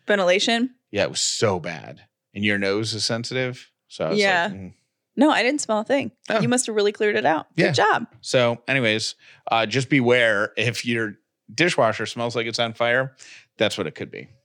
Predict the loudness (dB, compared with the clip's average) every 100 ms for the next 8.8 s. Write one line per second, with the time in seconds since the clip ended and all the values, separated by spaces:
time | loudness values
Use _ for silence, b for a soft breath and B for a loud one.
0 | _ 2 4 4 2 2 2 2 4 2
1 | 0 0 0 -2 -6 _ -2 0 0 0
2 | 0 0 0 -4 -2 -2 0 -4 -2 0
3 | 0 -2 -4 2 4 2 -6 _ _ -4
4 | -4 -2 0 2 2 -2 -4 -2 -2 2
5 | 4 4 0 -4 -6 -2 -2 0 -2 0
6 | 2 2 2 -2 -4 -8 -12 _ -2 -2
7 | -2 -6 -8 -4 -4 -4 -8 -8 0 4
8 | 6 6 6 4 4 2 -2